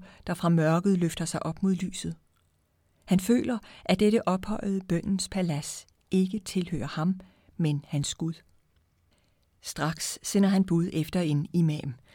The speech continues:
der bestiger prædikestolen og derfra forkynder den muhammedanske trosbekendelse, mens padishahen med ansigtet vendt mod Mekka fremsiger den første bøn til Allah, herskeren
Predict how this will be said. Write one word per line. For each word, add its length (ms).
der 80
bestiger 480
prædikestolen 840
og 140
derfra 500
forkynder 480
den 240
muhammedanske 800
trosbekendelse, 920
mens 460
padishahen 920
med 120
ansigtet 760
vendt 260
mod 140
Mekka 340
fremsiger 680
den 120
første 400
bøn 240
til 160
Allah, 280
herskeren 680